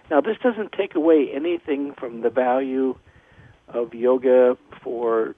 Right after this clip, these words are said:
you know, the young and restless, you know, uh, something from, like, fifteen to, like, you know,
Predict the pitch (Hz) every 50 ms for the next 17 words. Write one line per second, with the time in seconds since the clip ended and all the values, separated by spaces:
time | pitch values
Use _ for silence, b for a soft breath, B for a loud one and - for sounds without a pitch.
0 | _ - 139 135 123 120 113 113 110 110 113 113 - 113 113 113 120 117 127 123
1 | 123 113 120 123 127 - - - 110 95 - - _ - - 113 104 110 117 120
2 | 120 - B B B B B B B B 101 104 117 120 117 113 117 117 - -
3 | 135 131 127 143 127 120 120 113 - 123 113 117 113 110 113 120 117 117 - -
4 | 127 120 - _ - 127 123 127 127 123 120 - - 113 113 113 110 110 110 110
5 | 110 110 110 113 113 110 107 - - 131 131 113 107 107 113